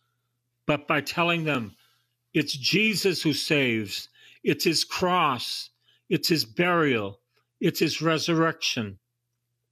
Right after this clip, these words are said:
Do you know that today? That we are saved by the blood of the Lamb? Worthy is the Lamb that was slain to receive honor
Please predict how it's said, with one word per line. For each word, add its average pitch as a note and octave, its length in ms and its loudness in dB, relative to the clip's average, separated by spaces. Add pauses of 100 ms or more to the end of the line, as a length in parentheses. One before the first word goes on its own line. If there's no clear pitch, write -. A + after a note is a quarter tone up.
(800)
Do F#3 100 0
you A3 140 2
know G3+ 300 2
that D#3 300 -2
today? G#2 540 -2 (960)
That D#3+ 120 2
we F#3 160 4
are E3 80 2
saved F#3 560 2
by E3+ 160 2
the C#3 160 0
blood F3 400 0
of E3 120 0
the E3+ 120 2
Lamb? D#3+ 600 0 (1900)
Worthy F#3 600 4
is E3+ 200 2
the E3+ 140 4
Lamb D#3+ 380 2
that D3+ 120 0
was C#3+ 220 2
slain C3 680 0 (460)
to - 120 0
receive D3+ 560 2 (1080)
honor F#3 600 0